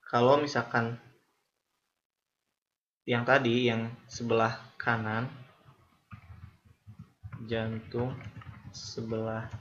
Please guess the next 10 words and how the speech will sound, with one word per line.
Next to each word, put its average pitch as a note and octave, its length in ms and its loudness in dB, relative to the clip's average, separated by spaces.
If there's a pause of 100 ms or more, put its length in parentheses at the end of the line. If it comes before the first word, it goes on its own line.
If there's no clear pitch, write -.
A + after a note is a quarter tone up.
(420)
kanan, A#2 640 -6 (1400)
itu C#3 560 6
biasanya A#2+ 640 2
akan B2+ 160 2
terjadi A2+ 480 2 (640)
udim A#2+ 480 6 (1200)
paru. A2+ 560 4 (1500)
Nah, A2 240 0 (1120)
udim A2+ 320 -2
paru A#2+ 560 2